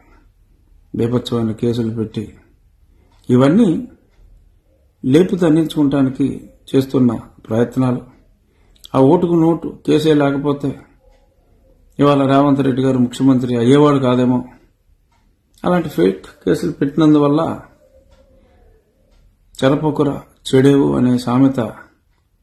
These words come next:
నిజమవుతూ ఉంటుంది. సామెతలు ఊరికే రావు. So కాబట్టి ఇక నుంచైనా కొంచెం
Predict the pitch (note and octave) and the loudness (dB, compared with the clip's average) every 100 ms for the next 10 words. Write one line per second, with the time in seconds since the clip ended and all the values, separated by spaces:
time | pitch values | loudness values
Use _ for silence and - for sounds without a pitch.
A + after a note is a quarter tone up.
0 | _ _ _ _ _ _ B2+ B2+ C#3+ D3 | _ _ _ _ _ _ -2 2 4 4
1 | C3+ C3+ B2 B2 B2+ C3 - - A2 B2+ | 2 0 0 0 -2 -2 -6 -10 -2 0
2 | C3+ C3+ B2 C3 C#3 B2+ B2 - - - | 0 0 0 0 0 0 -2 -6 -14 -20
3 | _ _ _ _ _ _ _ _ _ _ | _ _ _ _ _ _ _ _ _ _
4 | - C3 C3 C3 C3 - - - _ - | -6 0 0 0 -2 -4 -8 -12 _ -10
5 | A#2+ C#3+ D#3+ D3+ D3 D3+ - - _ _ | 0 4 4 2 2 0 -2 -14 _ _
6 | _ _ _ _ _ _ F#3 F#3+ - - | _ _ _ _ _ _ -2 -2 -4 -12